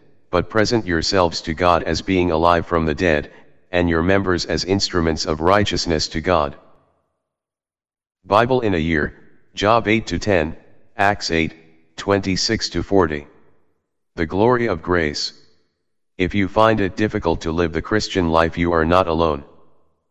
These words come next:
Many Christians live second-rate lives with feelings of insecurity, discontent, anxiety, and impotency. For them, the joy and victory that the gospel of grace promises seem little more than a theoretical illusion,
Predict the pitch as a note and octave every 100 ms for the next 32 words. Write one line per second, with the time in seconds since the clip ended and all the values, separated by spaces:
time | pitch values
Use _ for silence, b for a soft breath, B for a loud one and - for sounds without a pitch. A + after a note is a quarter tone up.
0 | _ _ F#2+ A2+ D3 C#3+ A2 - G2+ F#2
1 | F2 F2 E2+ - A2 G2 E2+ E2 F#2 F2
2 | E2 E2 - E2 - G#2 G#2 F#2+ F2 E2
3 | D#2 F2+ F2+ F2 - F#2+ E2 E2 E2+ -
4 | G#2 G#2 - F#2+ E2 F2+ D#2 D2+ - -
5 | F#2 E2 G2 F#2 E2 E2 - F#2 F2 F#2+
6 | G2+ F2 E2+ D2+ C#2+ C#2+ _ _ _ _
7 | _ _ _ _ - G2+ F#2+ D#2 D2 C#2+
8 | - - - - D#2+ G#2 A2+ A2+ E2+ F2+
9 | G2+ F2 D#2+ D#2+ E2 D#2+ D2+ F#2 G2 -
10 | G2 F2+ D2+ F2 F2+ - - F2+ F2 D#2+
11 | E2 - G2+ F2 F2+ F#2+ F#2 F2+ F#2+ E2
12 | D#2 D2 G#2 F#2 F#2 F2+ F#2+ F#2 D#2+ F2+
13 | E2 D2 C#2